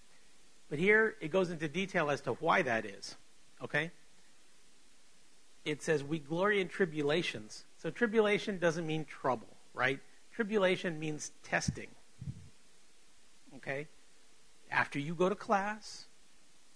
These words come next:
and they give you all your homework, and they teach you stuff,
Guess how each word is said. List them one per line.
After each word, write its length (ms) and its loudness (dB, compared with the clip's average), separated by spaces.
and 120 -8
they 80 -2
give 180 -2
you 160 0
all 120 2
your 180 0
homework, 680 -4
and 100 -8
they 100 -6
teach 300 -12
you 80 -10
stuff, 460 -4